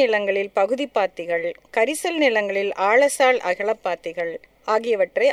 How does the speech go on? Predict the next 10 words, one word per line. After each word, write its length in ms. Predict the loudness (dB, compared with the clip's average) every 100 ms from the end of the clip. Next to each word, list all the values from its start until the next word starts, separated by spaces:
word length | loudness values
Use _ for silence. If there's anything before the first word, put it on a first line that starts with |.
| 0
அமைக்கலாம். 480 | -6 -8 -10 -10 -10 _
நில 200 | 2 4 2 4
சரிவுக்கு 500 | 4 4 -2 -8 -10 -4
குறுக்கே 360 | -4 -2 -2 -2 -2
வெட்டிவேர் 580 | -4 -4 0 8 10 8 4
மற்றும் 340 | -4 -4 -6 -8 2
கொழுக்கட்டை 520 | 6 6 4 2 4 2 0
புல் 220 | -2 0 -2
கொண்டு 260 | 0 2 2 2 0
தாவர 380 | 2 4 6